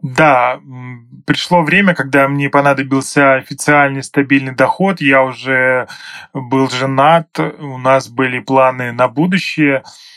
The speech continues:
Появилась, э, необходимость в стабильности, да.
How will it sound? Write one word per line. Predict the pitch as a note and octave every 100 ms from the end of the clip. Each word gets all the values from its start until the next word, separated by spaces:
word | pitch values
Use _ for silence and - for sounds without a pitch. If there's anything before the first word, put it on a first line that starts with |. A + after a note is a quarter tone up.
| - -
Появилась, | - C#3 C3+ F#3 E3 - -
э, | C3+ C3
необходимость | C3 C3 - C#3 D3+ D3 - -
в | C3+
стабильности, | - D3+ C3 C#3 B2 B2 - B2
да. | A2 C3+